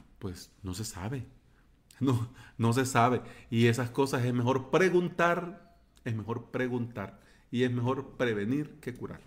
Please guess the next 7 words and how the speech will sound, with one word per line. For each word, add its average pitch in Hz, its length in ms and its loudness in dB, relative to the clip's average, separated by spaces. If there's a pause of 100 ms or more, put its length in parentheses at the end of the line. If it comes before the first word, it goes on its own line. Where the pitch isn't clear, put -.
(100)
<laughs> 135 360 -2 (260)
Aunque 151 220 2
claro, 175 300 6
dicen 156 340 2
que 143 80 -4
es 143 60 -4
mejor 143 380 0